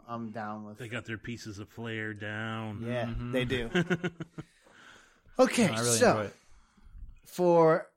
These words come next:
Speaker 1: you know, 'cause we haven't done one in a while, I'll remind you. So what we're gonna do is we're gonna nose the Buffalo Trace first, then, then move on to the, to nose the, the Liberty Pole, and then the same with tasting, so that we can, um, have some sort of base and be able to possibly pick out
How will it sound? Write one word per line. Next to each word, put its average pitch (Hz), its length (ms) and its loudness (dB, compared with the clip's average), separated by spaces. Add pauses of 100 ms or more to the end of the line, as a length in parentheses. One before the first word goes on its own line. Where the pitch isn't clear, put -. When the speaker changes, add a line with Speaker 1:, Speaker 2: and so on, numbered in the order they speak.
Speaker 1:
you 202 180 -2
know, 123 200 -4 (100)
'cause 123 180 -8
we 120 80 -6
haven't 156 220 0
done 151 160 4
one 135 120 0
in 117 60 -2
a 113 60 -4
while, 113 300 0
I'll 135 80 2
remind 120 380 -2
you. 139 80 -10
So 139 160 -10
what 135 140 -4
we're 139 100 -8
gonna 139 140 -6
do 135 180 -10
is 131 80 -10
we're 123 60 -14
gonna 120 140 -12
nose 127 840 -6 (440)
the 127 60 -10
Buffalo 120 420 0
Trace 110 380 -6
first, 87 520 -12
then, 101 340 -10
then 110 180 -10
move 117 240 -8
on 110 280 -6
to 113 140 -12
the, 104 360 -10 (300)
to 127 80 -16
nose 104 500 -12
the, 98 360 -16 (120)
the 107 60 -12
Liberty 104 340 -6
Pole, 98 420 -6
and 101 100 -10
then 98 120 -10
the 98 60 -10
same 101 300 -4
with 92 200 -16
tasting, 104 500 -16
so 104 160 -20
that 95 100 -18
we 95 240 -20
can, 98 280 -20
um, 92 260 -20 (380)
have 139 160 0
some 127 160 -6
sort 127 180 -4
of 107 100 -4
base 113 300 -6
and 113 100 -12
be 113 120 -8
able 107 160 -6
to 101 100 -8 (260)
possibly 123 460 -6
pick - 300 -12
out 101 240 -6